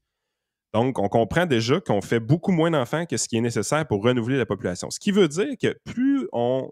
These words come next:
industrialise, plus on sort les gens de la pauvreté, moins on fait d'enfants. Donc, éventuellement, la population mondiale va se stabiliser. À peu près tous les démographes disent entre douze et treize milliards à peu près. Et va commencer à décroître après,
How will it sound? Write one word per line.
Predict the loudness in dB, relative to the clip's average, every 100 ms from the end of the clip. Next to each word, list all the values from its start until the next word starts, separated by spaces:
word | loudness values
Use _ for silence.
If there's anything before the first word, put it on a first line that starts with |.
| -4 -2
industrialise, | 0 -2 -6 -2 0 0 -2 -6 -10 _ _ _ _
plus | 4 4 4
on | 2 2
sort | 2 2
les | 2 0
gens | 0
de | 0
la |
pauvreté, | 0 -2 -2 -4 -6 -8 _ _ _ _
moins | 2 4 4 2
on | 0 0
fait | 0 -2
d'enfants. | -2 -4 -6 -8 -14 _ _ -4
Donc, | -2 -2
éventuellement, | -2 -2 -2 -4 -4 -2
la | -2
population | -4 -2 -2 0
mondiale | 0 0 0 -2
va | -2
se | -6 -8
stabiliser. | -4 -4 -4 -4 -4 -4 -6
À |
peu | -10
près | -6 -6
tous | -2
les | -2
démographes | 0 0 0 0 0 -2
disent | -2 -2 0
entre | -2 -2
douze | 0 2 2
et | -2
treize | -2 -2 -2
milliards | -6 -2 0 0 -2
à | -6
peu | -8
près. | -10 -14 -14 _ _ _
Et | 0 2
va | 2 0
commencer | 0 -2 0 0
à |
décroître | 0 0 2 2 0
après, | -6 -4 -8